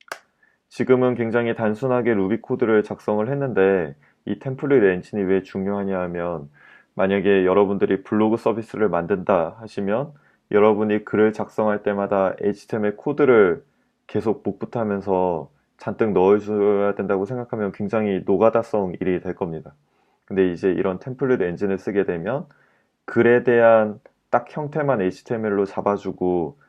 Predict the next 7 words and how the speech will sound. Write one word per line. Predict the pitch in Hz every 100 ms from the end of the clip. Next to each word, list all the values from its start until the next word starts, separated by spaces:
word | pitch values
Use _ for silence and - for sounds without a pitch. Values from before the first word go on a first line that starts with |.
| _
나머지는 | - 98 107 107 104 98
데이터베이스에 | - 101 101 107 110 107 107 104
있는 | 95 98 95
상세 | 92 123 117 110
내용과 | 90 90 90 90
타이틀을 | - 120 - 113 98
뽑아가지고 | - 135 123 101 87 - - 135